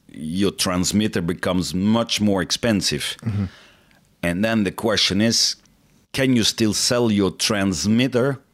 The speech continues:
Speaker 1: if people don't want the finger kick at that price point?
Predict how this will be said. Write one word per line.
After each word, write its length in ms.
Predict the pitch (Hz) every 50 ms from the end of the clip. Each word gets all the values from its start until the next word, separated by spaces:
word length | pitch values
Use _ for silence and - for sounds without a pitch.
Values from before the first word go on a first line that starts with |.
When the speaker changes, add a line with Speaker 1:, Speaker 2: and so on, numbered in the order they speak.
| _ _ _ _ _ _ _ _ _ _ _ _ _ _ _ _
Speaker 1:
if 220 | - 95 - - -
people 260 | 127 117 - - 98
don't 420 | 95 90 92 127 147 165 147 -
want 260 | 82 104 95 87 85
the 80 | 85 80
finger 300 | - - 98 90 87 80
kick 340 | - - 80 71 - - - -
at 120 | 78 78
that 160 | 76 73 -
price 260 | - - 82 78 -
point? 420 | - - 76 69 67 65 - -